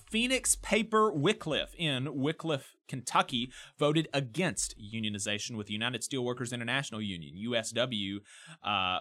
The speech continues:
fifty-seven to one hundred and forty-six. That is not a good result.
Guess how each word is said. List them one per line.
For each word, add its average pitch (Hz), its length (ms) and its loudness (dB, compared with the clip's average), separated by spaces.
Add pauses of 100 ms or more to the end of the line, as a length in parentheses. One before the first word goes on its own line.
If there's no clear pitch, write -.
(120)
fifty-seven 196 840 2
to 151 160 0
one 151 240 -2
hundred 180 360 -2
and 131 140 -4
forty-six. 143 920 -2
That 107 200 -8
is 95 140 -14
not 95 320 -6
a 95 80 -6
good 101 240 -8
result. 95 480 -6